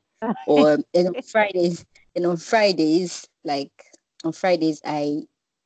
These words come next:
Speaker 1: instead of the time I work at night, I watch a movie or do something
Speaker 2: Okay.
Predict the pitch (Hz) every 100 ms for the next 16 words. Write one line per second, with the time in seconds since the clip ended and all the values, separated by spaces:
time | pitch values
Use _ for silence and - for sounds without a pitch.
0 | _ - 190 220 180 165 - 214 214 165
1 | 151 151 170 _ - _ _ 147 143 147
2 | 143 - 156 160 175 160 147 147 147 151
3 | 147 170 _ _ - 135 139 139 139 139
4 | _ _ _ - 170 170 - 165 160 131